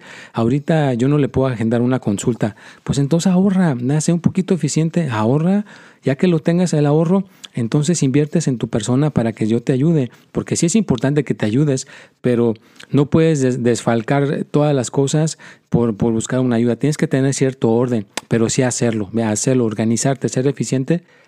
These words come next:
para que tengas esa disponibilidad y te puedas ayudar, ¿verdad? Entonces, espero que vayan bien. Ya estamos aquí en el minuto número ocho. Gracias, gracias por estar acá, que estén aquí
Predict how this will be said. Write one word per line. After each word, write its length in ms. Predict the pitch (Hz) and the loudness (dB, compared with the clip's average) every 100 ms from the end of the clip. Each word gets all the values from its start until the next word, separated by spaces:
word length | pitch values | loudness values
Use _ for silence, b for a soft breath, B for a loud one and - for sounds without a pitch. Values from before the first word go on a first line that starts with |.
| b - | b -4
para 260 | 143 156 | -2 -2
que 280 | 151 160 170 b b b | -2 -2 -4 b b b
tengas 480 | 123 131 135 135 - B B | 0 2 0 -2 -8 B B
esa 260 | 123 - | 0 2
disponibilidad 840 | 131 113 - 113 104 104 113 131 151 b b b | 2 2 2 2 2 2 2 0 -2 b b b
y 100 | - | -4
te 120 | 117 | -2
puedas 320 | - 117 110 | 0 -2 0
ayudar, 400 | 104 101 98 - _ - | -2 0 -2 -4 _ -8
¿verdad? 200 | 117 127 | -6 -6
Entonces, 520 | 117 127 127 143 - B B B B B B _ _ | -6 -4 -2 -2 -4 B B B B B B _ _
espero 320 | - 170 180 | -6 0 0
que 300 | 165 160 147 135 | 2 2 2 0
vayan 280 | 151 170 160 | 2 2 2
bien. 260 | 180 202 | 2 2
Ya 100 | 180 | 0
estamos 300 | 185 196 175 | 2 2 2
aquí 180 | 151 180 | 0 0
en 120 | 180 | 2
el 100 | 170 | 2
minuto 420 | 156 156 170 175 | 2 2 0 0
número 380 | 170 175 160 147 | 2 2 2 2
ocho. 380 | 165 170 185 180 | 0 0 0 0
Gracias, 460 | 151 156 160 160 143 | 0 -2 -2 -2 0
gracias 260 | 151 151 | 0 -2
por 160 | 139 123 | -2 -2
estar 260 | 117 147 | -2 -2
acá, 300 | 143 - 139 | -2 -2 -2
que 120 | 151 - | -2 -2
estén 260 | 139 139 | 0 0
aquí 380 | 135 - 139 | 0 0 0